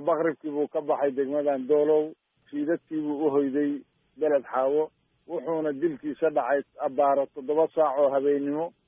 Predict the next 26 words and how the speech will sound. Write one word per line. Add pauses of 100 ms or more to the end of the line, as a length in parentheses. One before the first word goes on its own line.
(240)
Eh,
toddoba
saac
iyo
afar
iyo
toban
daqiiqa
la
ii
soo
sheegay (500)
in (200)
dilkaas
uu
dhacay. (260)
Waxa (280)
jugta
iyo
xabadaha
yeerayeen
uu
ahaa
guriga
nabadoonka. (480)
Marka